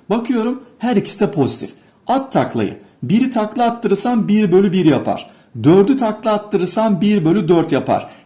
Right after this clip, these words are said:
Dikkat! Eşitsizliği yön değiştirmeyi unutma. Yön değiştiriyorsun.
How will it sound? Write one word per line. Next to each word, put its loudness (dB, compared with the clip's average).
Dikkat! 0
Eşitsizliği -2
yön 0
değiştirmeyi -2
unutma. -10
Yön -6
değiştiriyorsun. -12